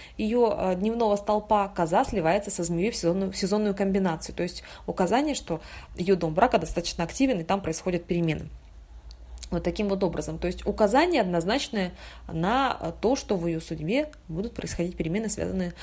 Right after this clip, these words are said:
а, с, э, её личной жизнью. Если мы смотрим карту, а, Иосифа Пригожина, то у него также две тысячи второй год отмечен, а, столкновением крысы и лошади. Опять-таки у всех троих в карте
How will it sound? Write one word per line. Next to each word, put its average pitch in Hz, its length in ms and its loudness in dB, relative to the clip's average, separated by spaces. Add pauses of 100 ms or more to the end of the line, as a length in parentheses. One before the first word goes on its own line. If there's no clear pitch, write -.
(220)
а, - 260 -2
с, - 300 0
э, - 420 -6
её 170 160 0
личной 170 300 -2
жизнью. 160 380 -2 (340)
Если 202 300 2
мы 196 100 2
смотрим 180 400 0
карту, 160 580 0
а, 156 320 -2
Иосифа 165 460 -4
Пригожина, 285 500 4
то 220 120 4
у - 20 4
него 269 160 2
также 190 320 4
две 165 80 -4
тысячи 185 220 0
второй 175 240 4
год 170 180 2
отмечен, 339 520 0 (360)
а, - 140 -4
столкновением 190 640 2
крысы 269 340 4
и 226 120 2
лошади. 262 400 6
Опять-таки 339 440 6
у 220 100 2
всех 294 220 4
троих 302 280 6
в - 40 -16
карте - 380 6